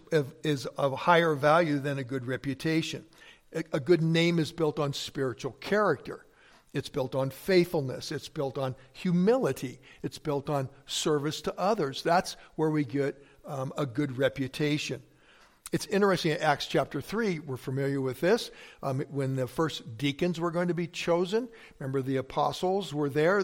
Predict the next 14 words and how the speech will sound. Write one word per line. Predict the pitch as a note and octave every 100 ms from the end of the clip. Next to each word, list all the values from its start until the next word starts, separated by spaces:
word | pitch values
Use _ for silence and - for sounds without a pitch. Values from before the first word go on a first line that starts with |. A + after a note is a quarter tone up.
| F#3+
and | C#3 B2+
they | C#3
said, | C3+ D#3 A#2+
"We | C3 E3+
need | G3 C#3+
to | C3+
concentrate | C#3+ B2+ D#3 D3
on | C#3
the | B2+
preaching | - D#3 D#3 F#3 F#3
and | C3+ B2+
prayer." | - C3 C#3+ A3 - - - - -
And | C3
he, | B2+